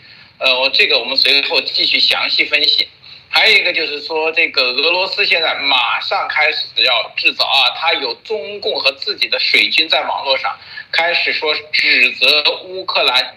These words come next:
捏造啊这个不查事件，说是削弱俄罗斯的声势。其实不需要削弱，俄罗斯现在声势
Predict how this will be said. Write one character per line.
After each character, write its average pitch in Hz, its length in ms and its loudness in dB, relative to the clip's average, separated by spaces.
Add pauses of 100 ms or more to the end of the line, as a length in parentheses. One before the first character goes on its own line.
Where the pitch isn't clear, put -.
(120)
捏 190 300 2
造 196 140 -2
啊 123 400 0
这 143 120 2
个 120 360 -2
不 120 80 -8
查 123 220 -2
事 - 180 0
件， - 300 0
说 139 220 -8
是 - 180 -6 (240)
削 220 380 2
弱 214 220 -2
俄 117 140 -2
罗 143 140 -2
斯 151 160 -10
的 151 80 -2
声 139 300 2
势。 - 180 0
其 - 180 4
实 185 80 2
不 180 220 -8
需 - 240 4
要 - 160 0
削 - 180 2
弱， - 140 4
俄 156 220 -2
罗 190 120 -2
斯 - 160 0
现 214 160 2
在 - 80 4
声 220 360 2
势 - 180 2